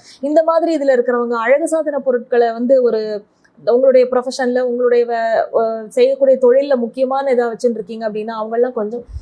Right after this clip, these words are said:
எச்சரிக்கையாக கவனமாக நடந்து கொள்ள வேண்டியது அவசியம். அதுல கொஞ்சம் தேக்க நிலை ஏற்படும்.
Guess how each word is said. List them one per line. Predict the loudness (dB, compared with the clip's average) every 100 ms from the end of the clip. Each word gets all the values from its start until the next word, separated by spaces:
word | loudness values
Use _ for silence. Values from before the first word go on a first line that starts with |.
| -10 -2
எச்சரிக்கையாக | 2 2 2 0 0 0
கவனமாக | 0 0 -4 -4 -4
நடந்து | -2 -4
கொள்ள | -2 -2
வேண்டியது | -2 -2 -2 -2
அவசியம். | -2 -2 2
அதுல | 4 4
கொஞ்சம் | 2 0 0
தேக்க | 0 0 -4
நிலை | -4 -6 -8
ஏற்படும். | -6 -6 -8